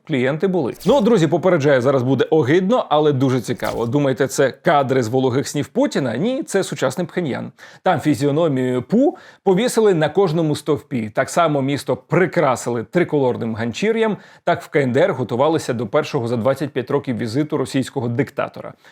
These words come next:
До речі, напередодні візиту бункерного диктатора солдати К Н Д Р пішли його стежками і перетнули кордон сусідньої Південної Кореї.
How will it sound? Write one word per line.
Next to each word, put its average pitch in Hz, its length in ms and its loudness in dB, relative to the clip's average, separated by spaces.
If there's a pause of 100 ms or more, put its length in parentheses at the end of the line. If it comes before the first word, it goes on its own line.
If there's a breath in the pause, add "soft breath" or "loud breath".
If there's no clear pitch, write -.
(120 soft breath)
До 151 140 2
речі, 135 240 0
напередодні 143 640 0
візиту 127 560 -2 (200 loud breath)
бункерного 127 640 0
диктатора 170 560 0
солдати 147 420 0
К 151 160 -2
Н 143 160 -2
Д 139 80 2
Р 196 200 0
пішли 147 320 -2
його 131 260 0
стежками 123 640 -2 (220 soft breath)
і 175 100 -2
перетнули 165 580 0
кордон 151 560 0
сусідньої 170 640 -2
Південної 131 720 -2
Кореї. 151 520 0